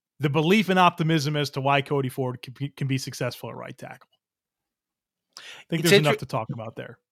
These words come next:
Speaker 2: I-, isn't it interesting that both of them are, the issues with both of them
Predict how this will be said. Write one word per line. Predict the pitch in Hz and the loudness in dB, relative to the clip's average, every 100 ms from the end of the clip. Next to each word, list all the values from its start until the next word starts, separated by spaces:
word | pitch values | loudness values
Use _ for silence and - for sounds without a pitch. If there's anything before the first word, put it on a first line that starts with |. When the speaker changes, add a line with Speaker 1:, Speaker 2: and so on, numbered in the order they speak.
| _ _ _ 180 | _ _ _ -18
Speaker 2:
I-, | 165 - | -18 -10
isn't | 196 165 208 | -6 -2 0
it | 196 | 0
interesting | 165 170 175 170 170 | -2 0 0 0 2
that | 143 127 | 2 4
both | 139 156 165 | 4 4 0
of | 135 | 2
them | 143 131 123 120 - _ _ _ _ - | 4 4 2 -4 -12 _ _ _ _ 0
are, | 135 135 135 135 131 127 - _ _ _ - | 6 8 8 6 2 -2 -8 _ _ _ -8
the | 156 156 | -4 4
issues | 180 - 196 - | 4 4 2 2
with | 151 | 0
both | 139 139 190 | 2 0 0
of | 170 | 2
them | 190 214 220 | 2 2 -2